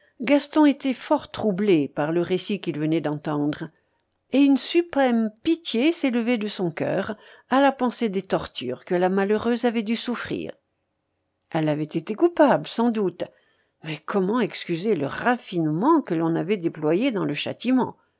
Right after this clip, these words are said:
Il lui prit la main et la serra avec intérêt. Le sentiment qu'il éprouvait était, il faut le dire, d'une nature exceptionnelle.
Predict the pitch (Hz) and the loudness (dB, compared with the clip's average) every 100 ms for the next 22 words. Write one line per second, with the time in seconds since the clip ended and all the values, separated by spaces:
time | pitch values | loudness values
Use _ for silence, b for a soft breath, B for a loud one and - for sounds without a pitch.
0 | _ _ _ _ _ _ _ _ _ _ | _ _ _ _ _ _ _ _ _ _
1 | - 220 196 180 180 - 214 131 113 147 | -2 0 2 0 -2 -2 -2 0 0 0
2 | 151 - _ - 214 165 175 208 202 247 | 0 -6 _ 0 2 2 0 -4 -2 0
3 | 233 233 220 196 165 151 - - _ _ | 0 0 0 -2 -2 -6 -8 -12 _ _
4 | _ _ _ _ _ _ _ - 226 233 | _ _ _ _ _ _ _ -8 -4 2
5 | 277 294 294 349 339 214 226 - 220 247 | 2 6 8 6 4 -2 -4 -4 -4 2
6 | 320 247 156 _ - 180 175 247 240 - | 2 2 -4 _ -2 -2 0 0 0 -2
7 | 151 151 - 143 202 233 156 151 - b | -8 -8 -8 -8 -2 -2 -2 -4 -12 b
8 | b b 214 269 285 240 190 - 277 - | b b 0 4 6 6 2 0 -4 -4
9 | - 240 - - 143 151 - | -4 -6 -6 -8 -6 -6 -6